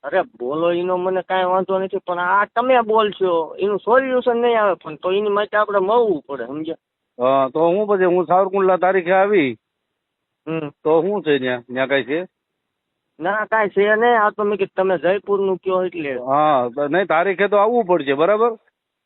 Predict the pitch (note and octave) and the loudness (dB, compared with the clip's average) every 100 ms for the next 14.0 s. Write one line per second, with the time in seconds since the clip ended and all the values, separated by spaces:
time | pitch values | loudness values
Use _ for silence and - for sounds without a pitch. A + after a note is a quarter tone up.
0 | _ - D3 D3 D#3 F3+ F3 F#3 G#3+ G3+ | _ -8 -4 0 0 0 0 0 0 0
1 | G3 E3+ E3+ D3 C#3+ C#3 - _ _ _ | -2 2 2 2 -2 -4 -8 _ _ _
2 | _ _ _ _ _ _ _ - - B2 | _ _ _ _ _ _ _ -20 -10 -4
3 | B2 E3+ - F#3+ G3 A3 A#3 A#3 F#3+ G3+ | -4 -4 -2 0 2 2 2 0 0 0
4 | G#3+ G#3+ G#3 - F#3+ G#3+ G#3+ A3 A3 G#3+ | 0 2 0 0 0 0 0 0 0 -2
5 | A3 G#3+ B3+ B3 A#3 A#3 G#3 G3 A#3+ A#3 | -2 -4 -2 2 2 2 0 0 2 2
6 | G3+ G3 D#3+ D3 - C3 A#2+ C#3+ E3 F3 | 0 -2 -4 -8 -8 -10 -6 -2 0 2
7 | G#3 B3 F#3 D#3+ F3+ F#3 G#3 G#3 G#3 G#3+ | 2 0 0 0 0 0 2 2 2 2
8 | A3 B3 G3+ E3 C3 A2+ _ _ _ _ | 2 2 2 2 0 -4 _ _ _ _
9 | _ - C#3+ F3 F3+ G3 - F#3 F#3+ G3+ | _ 0 2 2 2 0 2 0 0 0
10 | G3 A3+ F3 D3 B2+ A2+ _ _ _ _ | 0 0 2 4 4 0 _ _ _ _
11 | _ _ _ _ _ _ _ _ _ _ | _ _ _ _ _ _ _ _ _ _
12 | _ _ _ _ _ - C#3+ D#3 D#3 D3+ | _ _ _ _ _ -8 -6 -6 -6 -6
13 | D#3 F3 F#3 F#3 F3 F#3 F#3 F#3+ F#3 | -6 -2 0 0 0 0 0 2 2